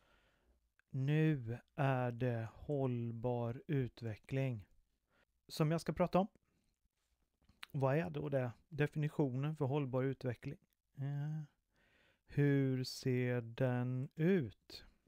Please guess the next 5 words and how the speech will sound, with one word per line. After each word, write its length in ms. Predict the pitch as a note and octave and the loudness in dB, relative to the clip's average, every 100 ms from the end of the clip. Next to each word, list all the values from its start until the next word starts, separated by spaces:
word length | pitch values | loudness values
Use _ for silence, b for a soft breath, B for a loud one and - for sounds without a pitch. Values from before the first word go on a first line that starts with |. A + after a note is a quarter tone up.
| _ _ - B B B B B B B B B B - | _ _ -14 B B B B B B B B B B 4
Bum-, 200 | F#3 D#3+ | 4 4
Brundtland-rapporten 1200 | F#3+ F#3 - D3+ D3+ D#3 D3+ C#3+ D#3+ C#3 - D#3+ | 2 2 0 2 2 2 0 0 0 -2 0 0
som 160 | D#3+ D3+ | 0 -4
skrevs 500 | - C#3 C3+ - - | -2 0 0 -4 -10
på 460 | - C3+ C3 C3 | -8 -4 -2 -4